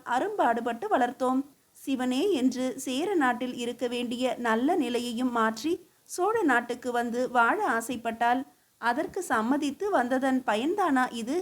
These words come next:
அட ஆண்டவா, இவளுக்கு ஏன் இந்த புத்தி இப்படியாக கெட்டுப்போக வேண்டும்? மனதில் ஏற்பட்ட குழப்பத்தை ஒருவாறு மறக்க வேண்டி,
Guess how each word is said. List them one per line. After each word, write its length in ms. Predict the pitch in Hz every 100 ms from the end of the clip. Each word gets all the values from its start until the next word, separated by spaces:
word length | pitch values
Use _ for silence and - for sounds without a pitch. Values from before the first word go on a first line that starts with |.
| 349 _ _ _
அட 160 | 233 226 233 240
ஆண்டவா, 440 | 226 254 262 254 330 - _ -
இவளுக்கு 440 | 277 302 302 302 269
ஏன் 200 | 277 466
இந்த 220 | 359 269 247
புத்தி 340 | 247 233 285 294 277
இப்படியாக 680 | 262 403 427 294 262 277
கெட்டுப்போக 600 | 269 220 220 349 392 359
வேண்டும்? 400 | 311 302 285 302 339 - _ _ _ _
மனதில் 460 | 233 240 247 269 -
ஏற்பட்ட 440 | 247 240 269 262 277
குழப்பத்தை 600 | 269 226 233 294 277 294 -
ஒருவாறு 580 | 277 427 403 254 247 262 262
மறக்க 420 | 233 226 240 277
வேண்டி, 360 | 226 220 226